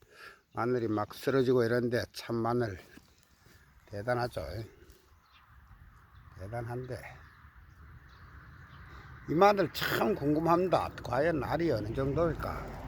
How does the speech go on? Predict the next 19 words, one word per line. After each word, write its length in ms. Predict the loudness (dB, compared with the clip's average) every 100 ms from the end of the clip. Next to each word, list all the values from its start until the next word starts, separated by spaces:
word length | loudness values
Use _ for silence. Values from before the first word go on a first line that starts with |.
| -10 -10 -12 -12 -12 -12 -2
무게가 400 | 4 8 8 6
어느 180 | 2 -2
정도 320 | 0 0 0
나올까? 500 | 2 4 2 2 0 0 -4 -14 -20 -20 -20 -20 -20 -20 -20 -20 -20 -16 -16 -16 -20 -20 -12
참 460 | -6 0 4 4
병도 460 | 6 6 8 8 6
없고 200 | 6 2
좋습니다. 640 | 2 0 2 2 2 -2 -4 -8 -14 -12
제가 300 | -4 4 4
이렇게 300 | 4 2 0
찍어놓은 440 | 0 2 4 4 4
거는 320 | 4 2 0 -6 -6
이분들의 580 | 2 4 6 6 6 4
이 40 |
마늘 360 | 2 4 4 4
농사 420 | 2 2 0 -2 -4 -8 -8 -8 -8 -10 -2
과연 320 | 6 8 8
어떻게 460 | 6 6 6 6 6
지을까? 440 | 6 4 2 -2